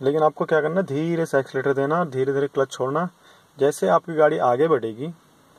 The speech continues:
फिर उसको धीरे से फिर क्लच पूरा दबा के और ब्रेक लेना है, फिर न्यूट्रल करना है अपनी कार को। न्यूट्रल करने के बाद आपको फिर रिवर्स गियर मारना है, फिर वैसे ही जैसे आपने आगे के लिए करा था, ऐसे पीछे के लिए हल्का सा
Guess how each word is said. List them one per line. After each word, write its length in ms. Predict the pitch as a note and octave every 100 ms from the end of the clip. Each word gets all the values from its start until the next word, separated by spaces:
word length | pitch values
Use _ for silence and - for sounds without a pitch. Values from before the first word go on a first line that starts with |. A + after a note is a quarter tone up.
| _ _ - - - -
फिर 80 | F#3+
उसको 240 | - G3+
धीरे 440 | - C#3+ F3 F3+ F#3+
से 180 | G3+ G3+
फिर 280 | F3+ G3+ - - _ _ G3+ - _ -
क्लच 200 | E3 F#3
पूरा 340 | C3+ D3+ E3
दबा 240 | F3 B2+ A#2
के 160 | D3+ F#3+
और 1080 | F#3+ _ _ _ _ _ _ _ _ -
ब्रेक 280 | A2 C3 C#3
लेना 260 | C3+ B2 C3
है, 160 | F3+ -
फिर 200 | - -
न्यूट्रल 300 | G3 C#3 A#2
करना 260 | G#2 G#2+ G#2
है 60 | -
अपनी 140 | A2
कार 220 | G2+ G2
को। 160 | G2 G2+ _ - - - _
न्यूट्रल 300 | C3 F#3+ A#3+
करने 300 | A3 F#3 F3+
के 100 | F3
बाद 200 | E3+ E3
आपको 280 | E3 D#3 -
फिर 240 | - E3+ - F3
रिवर्स 380 | B2+ A#2+ F3 E3
गियर 180 | D3+ C#3
मारना 320 | A#2 A2+ A#2
है, 200 | D#3+ F3+ _ - _ -
फिर 100 | A#3
वैसे 340 | D#3+ D3+ G3+
ही 60 | G#3+
जैसे 240 | E3 D#3
आपने 280 | D#3+ D3+ D#3
आगे 260 | D3 C#3 D3
के 60 | F3+
लिए 100 | F3
करा 180 | E3 D3
था, 120 | C#3+
ऐसे 200 | B2 C3
पीछे 280 | C#3+ C#3+ E3+
के 60 |
लिए 100 | F3
हल्का 360 | C#3+ D#3 D3+ D3+
सा 160 | -